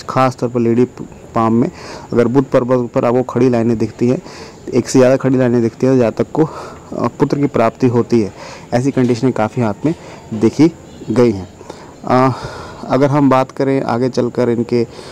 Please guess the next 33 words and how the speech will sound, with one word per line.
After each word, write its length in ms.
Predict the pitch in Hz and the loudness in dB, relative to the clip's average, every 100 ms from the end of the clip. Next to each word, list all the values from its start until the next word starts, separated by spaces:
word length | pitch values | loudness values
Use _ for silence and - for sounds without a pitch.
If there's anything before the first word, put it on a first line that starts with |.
| - | -18
शुक्र 260 | - 135 147 | -4 -2 0
पर्वत 340 | - 123 120 | 2 2 2
की, 140 | - 160 - - - | -2 -6 -6 -14 -10
तो 60 | - | -6
शुक्र 300 | - 131 156 | -4 2 2
पर्वत 300 | 151 143 147 | 4 2 2
ठीक 220 | - 139 - | 2 0 2
है, 220 | 120 143 | 0 0
कोई 200 | 143 135 | 0 2
दा-, 220 | 120 123 | 4 2
दबा 240 | 117 120 131 | 4 4 4
हुआ 200 | 127 123 | 4 2
नहीं 300 | 117 120 127 | 2 2 0
है 80 | - - - - | -2 -10 -20 -2
और 140 | 120 | 0
इसके 180 | 123 - | 2 2
ऊपर 120 | 139 | 2
खड़ी 240 | 135 135 143 | 2 2 4
लाइनें 240 | 143 135 | 6 4
कम 260 | 127 127 120 | 2 0 2
है, 80 | 117 | 2
तो 140 | 135 | 2
अपॉर्चुनिटी 420 | 135 135 139 143 | 2 2 0 2
लाइफ 240 | 151 139 151 | 2 2 2
में 80 | |
कम 160 | 143 139 | 0 2
मिलेंगी। 340 | 123 113 104 | 2 2 0
ऐसा 180 | 113 120 | 0 2
नहीं 100 | 151 | 0
कि 60 | 156 | 2
मौके 300 | 139 131 135 | 2 2 2
ज़्यादा 240 | 127 127 | 4 4
मिलेंगे 440 | 120 117 110 98 | 2 2 2 -2